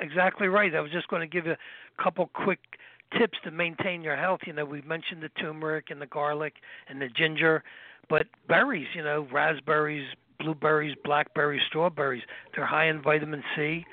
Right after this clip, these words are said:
You know, dark green leafy vegetables, again, uh, vitamin A and vitamin C, and your anti-inflammatory fats, your E P A, um, you know, your fish oils. It speeds the recovery time of any injuries or any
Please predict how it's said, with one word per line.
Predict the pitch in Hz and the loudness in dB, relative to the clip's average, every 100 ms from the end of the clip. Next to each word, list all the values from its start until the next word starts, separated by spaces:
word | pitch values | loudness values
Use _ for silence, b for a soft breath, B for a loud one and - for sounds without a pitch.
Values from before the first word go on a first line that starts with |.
| B B B - | B B B -4
You | 151 | -4
know, | 117 | 2
dark | 147 151 | 4 4
green | 170 156 | 0 -4
leafy | 151 160 - 151 | -4 -4 -4 0
vegetables, | 151 147 - 170 165 165 160 - b b - | 0 0 -2 -2 0 0 -2 -10 b b -16
again, | 139 175 170 147 143 | -8 0 2 2 -4
uh, | - 143 131 131 - - | -6 -4 -4 -6 -12 -4
vitamin | 139 147 143 139 | 2 2 2 2
A | 143 147 147 | 4 4 2
and | 131 | 0
vitamin | 143 143 139 117 - | 0 0 -4 -4 0
C, | 156 165 B B B B B | 0 0 B B B B B
and | 151 | -2
your | 156 - | 0 4
anti-inflammatory | 175 165 185 180 - 180 190 180 196 196 175 | 2 4 4 4 4 2 2 0 2 2 2
fats, | - 208 151 - | 2 2 0 -4
your | 143 135 139 - - B B - | -6 -4 -4 -8 -20 B B -6
E | 175 165 | -4 0
P | - 175 | -2 2
A, | 165 165 165 156 b b b - | 2 2 0 -6 b b b -4
um, | 139 139 151 | -2 -2 -4
you | - | -12
know, | 170 139 139 - | -4 -2 -4 -8
your | 143 135 | -8 -2
fish | - - 175 | 2 4 4
oils. | 160 160 156 147 - B B B _ - - - - - | 4 2 0 -4 -16 B B B _ -20 -20 -20 -18 -10
It | 143 - | -6 -4
speeds | - 190 160 | -2 -2 -2
the | |
recovery | 180 - 170 165 180 | -4 0 0 0 0
time | - 165 175 180 | -2 0 0 0
of | 143 | -2
any | 151 147 147 147 | -2 -2 -6 -8
injuries | 143 156 151 170 165 139 | -8 -6 -2 -2 -2 -2
or | 135 | -4
any | 143 | -4